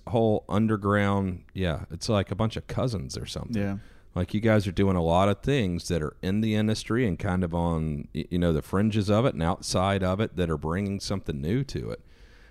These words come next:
Speaker 1: And, I mean, it can't just be you and I the only ones liking it 'cause
Speaker 2: No,
Speaker 1: it, it's
Speaker 2: it's
Speaker 1: like
Speaker 2: certainly popular.
Speaker 1: Britney Spears albums. I
Speaker 2: <laughs> Yeah.
Speaker 1: mean, they sell millions of 'em. It ain't me and you buying 'em all.
Speaker 2: Yeah.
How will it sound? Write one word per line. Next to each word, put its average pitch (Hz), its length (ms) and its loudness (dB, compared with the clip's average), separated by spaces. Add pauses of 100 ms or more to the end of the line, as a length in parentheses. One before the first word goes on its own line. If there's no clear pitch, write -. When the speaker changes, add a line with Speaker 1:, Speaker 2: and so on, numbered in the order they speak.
(140)
Speaker 1:
And, 82 400 0 (760)
I 90 80 -2
mean, 92 120 -2
it - 80 -10
can't 113 220 0
just 107 160 -4
be 120 100 4
you 110 220 6
and 104 100 4
I 117 180 4
the 90 100 4
only 85 160 2
ones 80 200 0
liking 73 320 -2
it 73 100 -8
'cause 78 380 -4
Speaker 2:
No, 107 280 2
Speaker 1:
it, 85 40 4
it's - 140 -4
Speaker 2:
it's - 80 -2
Speaker 1:
like 95 200 4 (140)
Speaker 2:
certainly 127 460 0
popular. 113 320 6
Speaker 1:
Britney 107 220 4
Spears 113 640 0
albums. 71 520 -2
I 78 100 2
Speaker 2:
<laughs> 78 40 0
Yeah. - 20 -
Speaker 1:
mean, 80 160 0
they 80 140 2
sell 98 260 2
millions 95 540 2
of 80 140 -6
'em. 87 100 -2
It 87 80 0
ain't 92 200 -2
me 95 140 0
and 95 100 0
you 110 120 2
buying 73 300 -2
'em 65 100 -8
all. 67 320 -8
Speaker 2:
Yeah. 95 200 -8